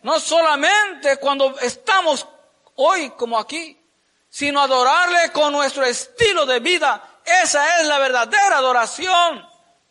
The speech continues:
La adoración es un estilo de vida en santidad. Deuteronomio,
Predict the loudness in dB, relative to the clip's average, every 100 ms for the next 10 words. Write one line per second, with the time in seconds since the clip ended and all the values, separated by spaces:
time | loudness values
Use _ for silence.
0 | _ _ _ _ _ _ 0 2 2 2
1 | 0 0 0 0 -2 -2 -4 -6 -2 0
2 | 2 0 0 0 0 2 0 0 -4 -6
3 | -6 -10 -4 0 2 0 -4 -10 _ _
4 | _ _ _ _ _ _ _ _ _ _
5 | _ _ _ _ _ _ _ _ _ _
6 | _ _ _ _ _ _ _ _ _ _
7 | _ _ _ _ _ _ _ _ _ _
8 | _ _ -4 -2 2 2 4 2 4 4
9 | 2